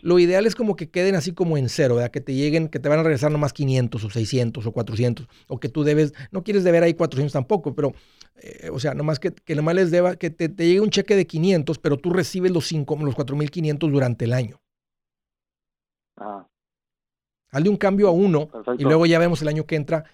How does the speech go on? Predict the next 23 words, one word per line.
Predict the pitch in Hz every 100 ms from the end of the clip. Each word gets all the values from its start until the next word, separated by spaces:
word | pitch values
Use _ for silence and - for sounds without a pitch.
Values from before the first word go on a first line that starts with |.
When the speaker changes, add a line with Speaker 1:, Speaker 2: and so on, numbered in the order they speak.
| _ _
Speaker 1:
si | 156
le | 127
ajustas | - 135 131
un | 131
poquito | 117 110 -
más. | - _ _ _ _ _ -
Oye, | 175 180
Joaquín, | 156 156 143 - _ _ _
Speaker 2:
Ok. | - 117 170
Speaker 1:
¿y, | - 170
y, | -
y | 165
a | 156
poco | 175 214
agarraron | 190 175 165 175 170
vuelo | 165 170 165
ahora | 175
de | 165
que | 165
nos | 139
conocimos | - 135 156 165
ahí | 143 147 151
en, | 147 123 117